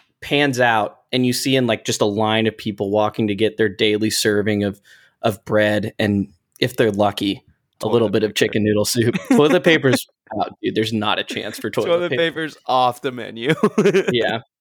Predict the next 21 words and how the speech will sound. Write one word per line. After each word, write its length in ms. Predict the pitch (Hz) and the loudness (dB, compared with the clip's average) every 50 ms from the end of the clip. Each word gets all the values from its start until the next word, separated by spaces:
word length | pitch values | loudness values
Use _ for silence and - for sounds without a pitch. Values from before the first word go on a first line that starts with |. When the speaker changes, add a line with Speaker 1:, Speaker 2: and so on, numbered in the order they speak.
| _ _ _ _ _ - 143 | _ _ _ _ _ -2 0
Speaker 1:
And 100 | 143 147 | 2 2
you 100 | 151 139 | 2 2
see 480 | 143 - 147 147 147 147 135 120 123 _ _ _ _ _ _ - _ - | 0 0 2 2 4 2 2 0 -4 _ _ _ _ _ _ -20 _ -2
Cosmo 440 | - 117 113 113 107 117 117 110 104 | 0 0 0 0 0 -2 -2 -2 -2
and 120 | 98 98 | -2 -4
Wanda. 480 | 98 101 101 98 98 90 87 87 - - _ _ _ _ _ _ _ | -4 -4 -6 -6 -6 -6 -6 -6 -8 -10 _ _ _ _ _ _ _
They're 340 | - 120 110 110 104 95 - _ _ | 0 2 2 2 0 -2 -6 _ _
yellow 680 | - 120 120 113 113 117 120 120 117 120 117 139 - _ _ - | -4 0 2 2 4 4 4 4 2 0 -2 -6 -10 _ _ -6
and, 320 | 113 104 101 101 98 95 - _ _ _ _ _ _ - | -4 -2 -2 -4 -4 -8 -10 _ _ _ _ _ _ -4
or 180 | 113 110 101 - | -2 -2 -2 0
sorry, 240 | - 135 113 101 101 | 0 0 0 0 -2
green 340 | 95 - 123 127 120 127 131 | -4 -2 0 2 2 2 2
and 140 | 127 117 - | 0 0 -2
pink 220 | - 123 107 98 | -2 -4 -4 -4
hair 240 | - 110 98 98 - 95 | -4 -4 -4 -4 -4 -6
just 260 | - - - - 87 | -10 -12 -14 -10 -8
Speaker 2:
There 140 | 104 101 98 | -6 -6 -6
we 100 | 101 95 | -2 0
Speaker 1:
from 220 | 147 131 123 127 | 0 0 2 0
Speaker 2:
go. 80 | 123 | -2
Speaker 1:
the 60 | 113 | -4